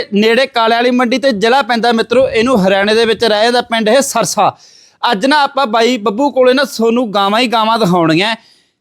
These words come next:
ਸੱਤ ਤਾਂ ਆ ਗਈਆਂ ਮਿੱਤਰੋ ਗਾਵਾਂ ਤੇ ਤਿੰਨ ਆ ਗਈਆਂ ਇੱਧਰਲੇ ਪਾਸੇ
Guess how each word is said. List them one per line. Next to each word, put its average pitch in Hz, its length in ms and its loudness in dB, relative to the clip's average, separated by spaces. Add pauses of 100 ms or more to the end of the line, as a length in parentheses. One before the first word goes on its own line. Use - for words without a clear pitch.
(280)
ਸੱਤ 208 420 -4
ਤਾਂ 262 140 -2
ਆ 240 180 2
ਗਈਆਂ 247 160 0
ਮਿੱਤਰੋ 254 300 0
ਗਾਵਾਂ 220 360 -2
ਤੇ 269 140 -2
ਤਿੰਨ 240 380 -2
ਆ 233 120 0
ਗਈਆਂ 247 180 0
ਇੱਧਰਲੇ 262 360 0
ਪਾਸੇ 254 500 0